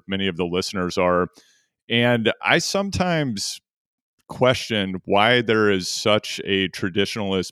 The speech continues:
bent in cycling media in particular, and really an anti-innovation stance. If anything looks a little, like, s-,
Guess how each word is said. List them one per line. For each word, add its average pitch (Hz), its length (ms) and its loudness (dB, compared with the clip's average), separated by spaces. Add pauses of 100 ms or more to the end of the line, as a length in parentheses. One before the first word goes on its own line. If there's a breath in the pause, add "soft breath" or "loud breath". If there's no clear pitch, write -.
bent 90 400 -2
in 90 300 -4
cycling 95 540 -4
media 90 400 0
in 87 100 -6
particular, 110 800 -2
and 90 320 -4 (100)
really 151 300 0
an 98 100 0
anti-innovation 92 1080 0
stance. - 480 -10
If - 160 -6
anything 123 640 -4 (580)
looks 104 400 2
a 104 40 0
little, 101 300 2
like, 92 200 2
s-, - 200 -10